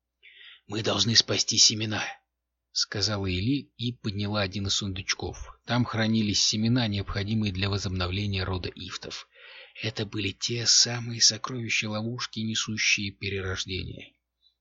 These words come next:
Если сундучки будут уничтожены, мечты ифтов о новой расе погибнут. Ночное зрение Аяра почти восстановилось. Он уже видел встревоженное лицо Элиль.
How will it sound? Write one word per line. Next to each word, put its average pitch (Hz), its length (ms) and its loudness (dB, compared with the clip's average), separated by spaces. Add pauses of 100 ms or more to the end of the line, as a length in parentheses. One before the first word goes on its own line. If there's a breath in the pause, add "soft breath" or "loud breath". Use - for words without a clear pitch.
Если 107 320 -2
сундучки 104 580 2
будут 104 360 -4
уничтожены, 110 640 0
мечты 104 360 0
ифтов - 460 -8
о 107 100 -4
новой 98 260 0
расе 107 340 0
погибнут. 98 800 -8 (800 loud breath)
Ночное 127 520 2
зрение 117 460 4
Аяра 117 280 4
почти - 440 -2
восстановилось. 98 800 -2
Он 151 300 2
уже 127 280 2
видел 110 420 0 (380)
встревоженное 101 680 -4
лицо 90 360 -2
Элиль. 92 460 -6